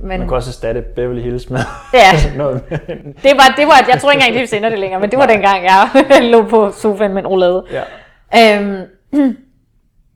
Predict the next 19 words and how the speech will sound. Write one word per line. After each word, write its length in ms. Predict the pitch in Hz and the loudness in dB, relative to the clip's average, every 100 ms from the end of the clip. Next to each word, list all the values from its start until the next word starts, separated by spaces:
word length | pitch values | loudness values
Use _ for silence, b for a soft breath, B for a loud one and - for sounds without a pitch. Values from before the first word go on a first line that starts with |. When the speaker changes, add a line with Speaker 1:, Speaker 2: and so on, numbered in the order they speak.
| _ _ _ | _ _ _
Speaker 2:
hvad 120 | 190 | -10
kan 100 | 175 | -6
man 120 | 202 196 | -8 -2
gøre 180 | 180 | -2
i 40 | 202 | -2
stedet 360 | - 214 196 | -4 -6 -6
for, 220 | 190 175 - _ _ | -6 -8 -8 _ _
som 240 | - 208 180 180 _ _ _ | -10 -6 -6 -8 _ _ _
også 260 | 202 214 214 | 0 0 -4
nærer 360 | 185 156 165 | -4 -4 -6
mig? 160 | 180 147 - _ _ _ _ - | -6 -12 -18 _ _ _ _ -14
Fordi 60 | 143 | -8
Speaker 1:
kan 80 | |
jeg 80 | 156 214 | -6 -2
Speaker 2:
man 80 | 226 | 0
Speaker 1:
faktisk 140 | 220 | 2
også 20 | |
Speaker 2:
misforstår 600 | 262 294 294 269 220 196 | 2 0 -4 -4 -2 -2
tit 280 | 208 - 294 | -4 -10 -12